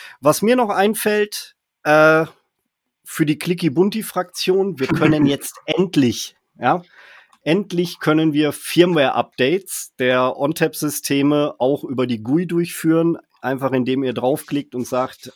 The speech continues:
Speaker 1: Update Firmware, Datei reinladen und das Ding macht das selber.
Speaker 2: Genau.
Speaker 1: Ja? Kein Rumgefummel mehr auf der C L I.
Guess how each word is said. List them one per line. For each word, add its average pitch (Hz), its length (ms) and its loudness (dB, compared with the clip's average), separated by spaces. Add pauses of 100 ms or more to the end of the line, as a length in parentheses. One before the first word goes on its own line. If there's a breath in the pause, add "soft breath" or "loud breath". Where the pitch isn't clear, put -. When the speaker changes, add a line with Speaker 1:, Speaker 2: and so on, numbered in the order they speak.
Speaker 1:
Update 131 400 0
Firmware, 147 580 0
Datei 120 540 0
reinladen 120 560 0
und 113 120 -8
das 123 140 -10
Ding 120 160 -4
macht 117 240 -6
das - 140 -14
selber. 107 320 -8 (140)
Speaker 2:
Genau. 120 200 0
Speaker 1:
Ja? 208 100 -4 (840 loud breath)
Kein 139 240 4
Rumgefummel 135 560 2
mehr 123 160 2
auf 117 160 -4
der 123 100 -4
C 120 220 -4
L 113 120 -2
I. 107 280 -6